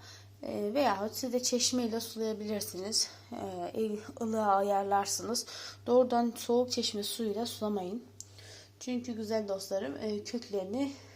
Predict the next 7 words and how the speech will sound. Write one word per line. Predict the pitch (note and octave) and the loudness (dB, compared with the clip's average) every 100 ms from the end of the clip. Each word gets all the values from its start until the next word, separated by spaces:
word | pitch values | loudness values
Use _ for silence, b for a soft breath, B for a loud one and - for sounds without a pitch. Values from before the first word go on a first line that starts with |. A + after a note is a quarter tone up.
| - | -8
üşütürsünüz. | G#3+ A3 - G3+ - E3+ E3 - B B B - | -6 -6 -8 -8 -8 -8 -10 -12 B B B 0
O | C4+ C4+ | 2 4
bilgiyi | C4+ C4 C#4 | 2 2 6
de | C#4 | 6
vereyim. | C4+ A3+ C4 | 6 2 2
Daha | D4 D4 F4+ | 2 4 2
sonra, | F4 C4 G3 G3+ | 4 2 2 0